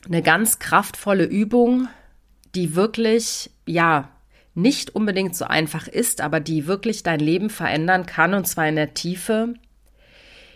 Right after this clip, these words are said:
ist wirklich, sich selber immer mal wieder am Tag zu beobachten, was du gerade denkst. Und dich zu fragen, hilft mir dieser Gedanke, mein Leben in die Richtung zu bewegen, in die ich gerne gehen möchte? Denn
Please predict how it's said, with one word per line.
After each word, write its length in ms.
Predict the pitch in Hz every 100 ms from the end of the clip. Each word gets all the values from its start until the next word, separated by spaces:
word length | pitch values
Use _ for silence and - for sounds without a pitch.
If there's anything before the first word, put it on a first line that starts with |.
| _
ist 240 | 170 185
wirklich, 340 | 233 247 240 -
sich 200 | 190 -
selber 360 | 180 226 233
immer 180 | 170 208
mal 280 | 196 185 175
wieder 540 | 180 202 190 190 - _
am 220 | - 170
Tag 320 | 175 175 180
zu 140 | - 156
beobachten, 500 | 151 170 185 - 165
was 200 | 160 -
du 100 | 160
gerade 280 | 151 151
denkst. 540 | 135 135 135 127 - - _ _ _ _ _ _ _ _ _ -
Und 160 | 170 151
dich 180 | -
zu 140 | - 151
fragen, 500 | - - 151 165 165
hilft 380 | 156 175 185 -
mir 100 | 214
dieser 280 | 214 202
Gedanke, 500 | 190 180 165 180 190
mein 220 | 185 165 160
Leben 340 | 147 185 202
in 160 | 151 156
die 220 | 208 220
Richtung 440 | 214 - 190 175
zu 140 | - 160
bewegen, 460 | 156 147 208 208
in 120 | 160
die 100 | 156
ich 120 | 170 -
gerne 260 | 170 160
gehen 280 | 147 147 143
möchte? 400 | 127 123 - 139 - _ _ - - - - - - - -
Denn 460 | 180 180 180 180